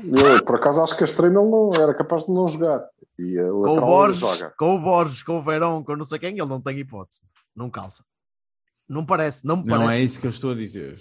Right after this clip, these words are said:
Speaker 3: Eu estou a
Speaker 1: Sim,
Speaker 3: dizer
Speaker 1: é.
Speaker 3: da, da qualidade de laterais que nós temos. O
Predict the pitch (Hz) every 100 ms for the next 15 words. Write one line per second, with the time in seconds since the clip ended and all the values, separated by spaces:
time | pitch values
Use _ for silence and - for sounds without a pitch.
0 | _ _ _ _ _ _ - 135 190 185
1 | 151 214 175 170 156 147 165 190 185 185
2 | 214 185 165 165 156 156 139 107 98 127
3 | 117 - 151 104 101 113